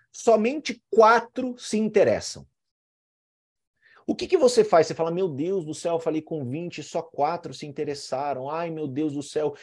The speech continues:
eu não tenho mais ninguém pra falar. Ai, meu Deus, eu não conheço mais ninguém." Aí, gente, os fantasmas, eles começam a surgir na tua cabeça.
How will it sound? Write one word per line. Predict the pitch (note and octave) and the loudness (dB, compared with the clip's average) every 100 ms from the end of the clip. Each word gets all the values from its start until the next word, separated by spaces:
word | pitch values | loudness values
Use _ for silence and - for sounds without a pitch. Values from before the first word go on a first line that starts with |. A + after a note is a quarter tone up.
| - | -2
eu | D3 F#3 | 6 6
não | F#3+ F#3+ D#3 | 6 2 0
tenho | - F#3 F3+ | -4 -4 -4
mais | D3+ D3+ F#3 C#3+ | -6 -4 -4 -4
ninguém | E3 E3+ D#3 D3 F3 | -4 -4 -4 -4 -4
pra | - D#3+ | -4 -4
falar. | D#3+ - D3+ B2+ A2+ C3+ D3 A#2 - _ _ _ | -4 -8 -4 0 0 -2 -6 -10 -14 _ _ _
Ai, | B2+ F3+ G3 | 4 6 6
meu | F3+ | 4
Deus, | D3+ F3 E3 | 4 2 2
eu | |
não | F3 F3+ | -4 -6
conheço | F3 E3 E3 F3 - E3 | -6 -6 -6 -8 -8 -8
mais | D#3 E3 E3+ C#3 | -6 -4 -4 -6
ninguém." | E3+ C#3+ D3 F3 D#3+ - - - | -6 -4 -2 -2 -6 -10 -14 4
Aí, | D3+ G#3 G3 | 4 6 2
gente, | C3 D3 C#3 D#3 | -2 -6 -6 -8
os | - | -6
fantasmas, | F3 E3+ C#3 D3 E3+ F#3 D3 E3 D3+ | -4 -4 0 0 2 0 -2 -4 -2
eles | D#3+ E3 | -2 -4
começam | - D#3+ D3 F3 E3 F3+ E3 | -2 -2 0 -2 -2 -4 -4
a | E3 | -6
surgir | - E3 C3+ A#2+ F3+ F3+ | -4 -4 -4 -4 0 0
na | E3+ E3+ | 0 -4
tua | E3+ | -4
cabeça. | - D#3 G#2+ C#3 E3 - - - | -2 -2 0 0 0 -2 -8 -12